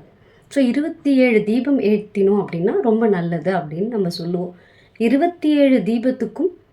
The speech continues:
எண்ணெய் ஊத்தி திரி போட்டு விளக்கு வாங்கி இருக்கவங்களுக்கு, வசதி படைத்தவங்க இருபத்தேழு தீபம் ஏத்தலாம். இப்போ தினம் சம்பளம் வாங்குறவங்க, மாத சம்பளம் குறைவா வாங்குறவங்க, இவங்கெல்லாம் இந்த வீடியோ பார்த்துட்டு இருபத்தேழு ஏத்துனா தான் நல்லதா அப்படின்லாம் நினைக்கக்கூடாது.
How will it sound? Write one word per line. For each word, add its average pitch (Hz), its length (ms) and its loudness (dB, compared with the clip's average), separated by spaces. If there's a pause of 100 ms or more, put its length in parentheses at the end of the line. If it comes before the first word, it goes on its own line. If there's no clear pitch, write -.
(560)
எண்ணெய் 240 360 6
ஊத்தி 226 340 -2 (120)
திரி 240 280 0
போட்டு 214 440 -2
விளக்கு 226 400 -2
வாங்கி 214 440 2 (800)
இருக்கவங்களுக்கு, 220 760 4
வசதி 294 380 2
படைத்தவங்க 233 640 0
இருபத்தேழு 214 600 0
தீபம் 208 320 0
ஏத்தலாம். 180 520 -4 (460)
இப்போ 285 280 -2
தினம் 277 380 4
சம்பளம் 220 400 2
வாங்குறவங்க, 180 480 0 (220)
மாத 262 340 2
சம்பளம் 247 440 -2
குறைவா 240 400 -2
வாங்குறவங்க, 180 560 -2 (520)
இவங்கெல்லாம் 302 540 4
இந்த 240 120 4
வீடியோ 233 280 2
பார்த்துட்டு 208 440 -2
இருபத்தேழு 233 500 2
ஏத்துனா 240 360 0
தான் 226 180 0
நல்லதா 202 300 0
அப்படின்லாம் 269 480 -2
நினைக்கக்கூடாது. 208 600 -4